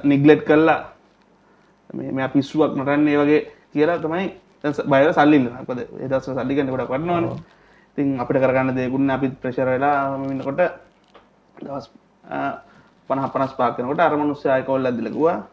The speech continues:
Speaker 1: "ඔයා ගිහලා ඔයාගේ බැංකු ඇකවුන්ට් එක බලන්න" කියලා. ඉතින් තාත්තා ගියා. ඇකවුන්ට් එකට සල්ලි වැටලා තිබ්බා. ඉතින් ගෙදර ඇවිල්ලා විස්තරය කිව්වා. ඉතින් අපි හැමෝටම සතුටුයි. මොකද ලංකා-, ඒ කියන්නේ පළවෙනි වතාවට විදේශයක් එක්ක සම්බන්ධ වෙලා බිස්නස් එකක් කරලා,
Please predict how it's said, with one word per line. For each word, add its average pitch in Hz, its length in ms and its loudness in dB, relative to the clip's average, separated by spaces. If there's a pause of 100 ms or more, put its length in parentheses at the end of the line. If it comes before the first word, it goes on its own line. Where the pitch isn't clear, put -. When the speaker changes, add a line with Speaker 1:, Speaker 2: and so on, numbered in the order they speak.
(880)
Speaker 1:
"ඔයා 139 180 4
ගිහලා 143 240 0
ඔයාගේ 143 320 -2 (140)
බැංකු 131 220 -2
ඇකවුන්ට් 139 280 -2
එක 147 60 2
බලන්න" 120 260 -4
කියලා. - 280 -16 (200)
ඉතින් 123 380 -12
තාත්තා 123 360 -4
ගියා. 139 360 -4 (520)
ඇකවුන්ට් 131 340 -4
එකට 120 140 -2
සල්ලි 123 200 -4
වැටලා 120 240 -4
තිබ්බා. 139 300 -2
ඉතින් 139 440 0
ගෙදර 131 220 -4 (340)
ඇවිල්ලා 135 500 -6 (480)
විස්තරය 127 320 -10
කිව්වා. 123 140 -6
ඉතින් 151 120 -4
අපි 139 140 -8
හැමෝටම 143 360 -2
සතුටුයි. 139 240 -4
මොකද 131 160 -4
ලංකා-, 131 460 -6 (320)
ඒ - 40 -14
කියන්නේ - 160 -14 (160)
පළවෙනි 147 280 2
වතාවට 143 300 4 (800)
විදේශයක් 143 440 2
එක්ක 139 160 -2
සම්බන්ධ 143 300 2
වෙලා 143 160 2
බිස්නස් 131 340 -4
එකක් 143 180 0
කරලා, 156 480 0